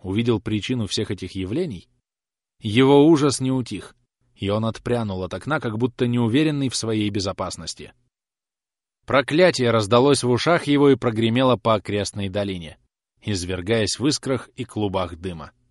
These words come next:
Одна минута — и смолкло всё. Каркер почувствовал, что бешеный демон отведён в свою обычную колею и зажал свою пасть. Даже теперь, когда рельсы железной дороги,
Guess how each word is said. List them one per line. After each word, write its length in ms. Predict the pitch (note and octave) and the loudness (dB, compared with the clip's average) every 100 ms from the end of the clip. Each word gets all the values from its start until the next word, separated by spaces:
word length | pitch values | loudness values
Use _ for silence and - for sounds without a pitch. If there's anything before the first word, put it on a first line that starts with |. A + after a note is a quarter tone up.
| _ _ _ _ _ _ _ _ _ _ _ | _ _ _ _ _ _ _ _ _ _ _
Одна 400 | G#2 E2+ F2+ E2+ | -10 -8 -8 -8
минута — 500 | D#2+ E2+ C3+ D#3+ - _ _ _ _ - | -8 -10 -10 -12 -16 _ _ _ _ -8
и 100 | C#3+ | -6
смолкло 560 | - G#2+ F2+ - G2 | -4 -6 -8 -8 -10
всё. 340 | F2 - - - _ _ _ _ _ _ _ _ | -10 -10 -12 -14 _ _ _ _ _ _ _ _
Каркер 420 | - G2+ - F#2+ | -4 -4 -2 -6
почувствовал, 720 | - G2+ - C#3 - F#2+ F2 | -4 -6 -4 -6 -6 -8 -8
что 220 | E2 - G2+ | -8 -6 -2
бешеный 400 | A2 - G#2+ G2+ | -2 -4 -4 -4
демон 400 | A2 D3 C#3 A#2 _ | -2 -2 -2 -6 _
отведён 480 | G#2 G#2+ A2 D3 | -6 -2 0 0
в 60 | C3+ | -2
свою 320 | - A#2 A#2 | -4 0 0
обычную 480 | A2 A2+ - G#2 F#2+ | 0 -2 -4 -6 -6
колею 420 | F#2+ F2+ F#2 D#3 - _ _ _ _ _ | -6 -6 -4 -6 -10 _ _ _ _ _
и 100 | B2+ | -4
зажал 400 | A2 G2 F#2+ F2+ | -2 -2 -4 -4
свою 340 | - F#2 F2 | -6 -8 -8
пасть. 380 | D#2+ D#2 - - _ _ _ _ _ _ _ _ - | -10 -12 -12 -16 _ _ _ _ _ _ _ _ -10
Даже 340 | G2+ F#2 F#2 | -6 -4 -6
теперь, 380 | E2+ G2 C#3 C3 | -8 -6 -2 -2
когда 300 | G#2 G2 G2+ | -4 -6 -2
рельсы 340 | G#2+ A#2+ A2 | 0 -2 -2
железной 440 | G2+ G#2+ A2+ A2+ G#2+ | -2 -2 -2 -2 -2
дороги, 440 | F#2+ A#2 A#2 G2+ | 0 0 0 -4